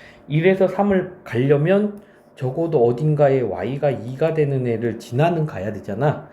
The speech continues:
그래서 존재합니다라는 표현을 할 수가 있는 거야. 사이값 정리에 의해서 존재합니다라는 표현을 쓰면 되는 거거든. 음. 그래서 요, 요렇-,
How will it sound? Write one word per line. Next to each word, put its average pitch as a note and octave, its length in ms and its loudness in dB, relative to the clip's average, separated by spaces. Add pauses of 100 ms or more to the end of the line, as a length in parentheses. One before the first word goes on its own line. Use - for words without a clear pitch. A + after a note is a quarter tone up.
(300)
그래서 C3 520 0 (360)
존재합니다라는 C3 1160 0
표현을 B2 340 -6
할 D#3 100 -6
수가 - 200 -12
있는 F#2 200 -10
거야. E2+ 120 -10
사이값 G#3+ 500 2
정리에 F3 360 0
의해서 C#3 480 2
존재합니다라는 B2+ 1000 -2
표현을 C#3+ 320 0
쓰면 D3+ 280 -4
되는 G#2 240 -4
거거든. F2+ 360 -6 (720)
음. F#2 220 -6 (840)
그래서 A2+ 420 0
요, A#2 100 0
요렇-, E3+ 680 0